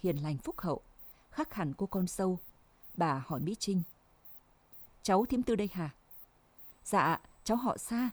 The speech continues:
má à. Nhưng như vậy còn hơn người ngoài." "Ba má con làm gì?" Bà quay qua hỏi tôi.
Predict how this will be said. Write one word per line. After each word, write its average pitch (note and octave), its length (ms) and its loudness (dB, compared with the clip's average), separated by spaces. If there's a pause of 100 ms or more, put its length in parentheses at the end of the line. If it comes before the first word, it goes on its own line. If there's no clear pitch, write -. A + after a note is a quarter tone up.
(140)
má G3+ 100 2
à. G3+ 260 0 (840)
Nhưng G3+ 240 8
như A3+ 100 6
vậy F3+ 320 2
còn F#3 140 2
hơn A#3+ 200 4
người F#3+ 120 6
ngoài." F3+ 300 0 (1900)
"Ba G#3 120 6
má G3 160 6
con A#3 200 2
làm E3+ 160 2
gì?" E3+ 260 2 (760)
Bà E3+ 260 6
quay C4+ 200 -2
qua C4+ 160 -2
hỏi G3+ 280 -2
tôi. A3+ 200 0